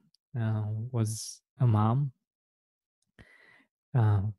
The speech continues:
among other things that she was doing, uh, some am-, some amazing work. And, uh, she said that her gratitude practice, or the, the best tip,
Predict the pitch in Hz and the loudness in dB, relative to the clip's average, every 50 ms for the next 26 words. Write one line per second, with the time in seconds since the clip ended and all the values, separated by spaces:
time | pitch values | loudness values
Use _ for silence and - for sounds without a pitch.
0 | _ _ - 123 123 120 120 117 110 110 110 110 110 104 - - 120 113 110 104 | _ _ 2 4 6 8 8 8 6 6 6 4 4 2 2 2 2 4 4 2
1 | - 107 101 - - - 110 107 104 101 107 107 107 107 110 117 113 110 - - | 0 -2 -4 -4 -4 -2 -2 -2 0 0 2 2 2 4 2 2 0 -2 -4 -8
2 | - - - 139 113 107 107 104 104 104 107 107 110 117 123 - - 113 107 107 | -16 -10 -4 -2 0 2 2 2 0 0 0 -2 -4 -6 -10 -8 -4 0 0 2
3 | 107 107 110 110 120 113 - - 113 110 110 110 113 117 113 107 120 110 104 107 | 2 2 0 0 -2 -4 -2 0 2 4 4 4 4 4 4 4 2 2 2 2
4 | 107 113 123 127 - - - _ _ _ _ - - _ _ _ _ _ _ - | 2 2 0 0 -2 -8 -14 _ _ _ _ -20 -20 _ _ _ _ _ _ -2
5 | 143 117 113 113 113 117 117 120 117 117 117 117 117 110 - - - 123 - - | 0 2 4 4 4 4 4 4 4 6 6 4 4 2 0 -4 -8 -12 -6 -2
6 | - 120 117 117 117 117 117 113 - _ - - - _ _ _ _ _ _ _ | 2 2 4 4 4 4 4 4 2 _ -10 -20 -20 _ _ _ _ _ _ _
7 | _ _ _ _ _ _ _ _ _ _ _ _ _ _ - - - - 117 117 | _ _ _ _ _ _ _ _ _ _ _ _ _ _ -20 -6 0 2 4 4
8 | 113 110 107 - 131 156 160 - - 147 - - 123 104 - _ _ - 113 107 | 4 4 2 2 2 2 2 2 -2 -4 -2 -2 -2 -2 -2 _ _ -2 0 0
9 | 110 110 - - - 127 143 156 156 - - - - - _ - 117 113 110 110 | 0 0 -4 -6 -4 -2 -2 -2 -4 -6 -10 -14 -16 -10 _ -2 0 0 2 2
10 | 117 117 110 110 110 117 160 - _ - 131 120 113 110 110 110 110 120 139 147 | 2 2 2 2 0 -2 -6 -8 _ -2 0 2 2 2 0 0 0 2 2 2
11 | - - - _ - 127 135 147 143 - - | 0 -2 -8 _ 0 2 2 2 0 -2 -10